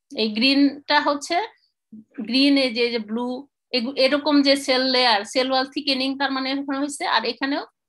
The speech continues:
cell হচ্ছে বেশ thick। এটা সুবেরিনের জন্য যখন স্টেইন করা হয়, তখন দেখা যায় যে stagnant root যেগুলি ছিল, সেখানে সু-, submarine formation অনেক বেশি। On the other hand,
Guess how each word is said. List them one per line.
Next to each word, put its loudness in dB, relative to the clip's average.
cell 0
হচ্ছে -4
বেশ -2
thick। -8
এটা -2
সুবেরিনের 2
জন্য -2
যখন -4
স্টেইন 0
করা 2
হয়, 0
তখন -2
দেখা -2
যায় -4
যে 2
stagnant -2
root -4
যেগুলি 0
ছিল, -4
সেখানে -4
সু-, -14
submarine -2
formation -2
অনেক -6
বেশি। -8
On 2
the 0
other 0
hand, 2